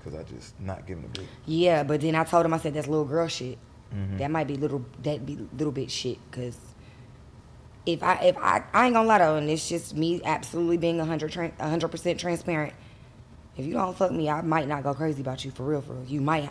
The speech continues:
Speaker 2: I might gotta see what the dick hitting on just to see, like, is this worth going crazy about? You know?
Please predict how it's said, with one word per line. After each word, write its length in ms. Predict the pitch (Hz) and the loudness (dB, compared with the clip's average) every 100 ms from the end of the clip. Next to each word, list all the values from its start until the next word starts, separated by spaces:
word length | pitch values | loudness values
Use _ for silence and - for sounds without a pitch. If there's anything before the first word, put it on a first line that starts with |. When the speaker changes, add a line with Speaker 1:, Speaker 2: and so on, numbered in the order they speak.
| - | -2
Speaker 2:
I 80 | |
might 220 | 170 180 156 | 2 2 4
gotta 200 | 160 156 | 2 0
see 140 | 156 | -4
what 80 | 143 | -4
the 40 | 139 | -2
dick 160 | 143 | -4
hitting 160 | 143 143 | -2 -2
on 200 | 143 139 | -4 -4
just 300 | 123 143 - | -6 -8 -8
to 160 | 127 123 - - - - - | -8 -8 -12 -20 -20 -20 -16
see, 360 | - - 165 143 | -10 -2 0 0
like, 280 | 139 131 - - - - - - - - - - - - - - - - - - - - - - - - - - | -4 -8 -10 -18 -20 -20 -20 -20 -20 -20 -20 -20 -20 -20 -20 -20 -20 -20 -20 -20 -20 -20 -20 -20 -20 -20 -14 -10
is 100 | 135 | -8
this 120 | 147 160 | -6 -2
worth 200 | 180 254 | -2 -2
going 180 | - 113 | -6 -2
crazy 340 | 226 - - | -4 -2 0
about? 300 | - - - - - - - - - - | 0 0 -2 -12 -16 -20 -20 -20 -20 -6
You 100 | 208 | -2
know? 160 | 240 269 | -2 -2